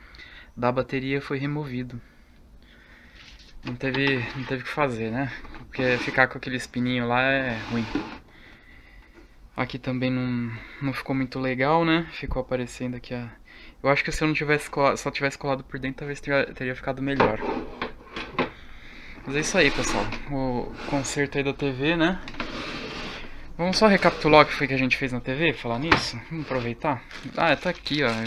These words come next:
Tá cheio aqui os, os componentes que eu tirei da T V, né? Então eu troquei isso daqui que quebrou no transporte, que é o,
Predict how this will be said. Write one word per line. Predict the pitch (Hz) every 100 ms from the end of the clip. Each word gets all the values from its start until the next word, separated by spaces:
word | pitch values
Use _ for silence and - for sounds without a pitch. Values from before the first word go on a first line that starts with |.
| 113
Tá | - 123 120
cheio | - 127 127
aqui | 113 -
os, | 104 - - - - - - - - - - - - -
os | -
componentes | - 135 135 135 131
que | -
eu | 131
tirei | - 131
da | 127
T | 120 120
V, | 113 113
né? | 131 156 - - - - - -
Então | - 139
eu | 135
troquei | 151 143 147 143 127 - - - - - -
isso | - 143
daqui | 131 127 160
que | -
quebrou | - - 123 127 127
no | 123 117 113
transporte, | 127 120 - 120 131 175 -
que | -
é | 123
o, | 120 117 110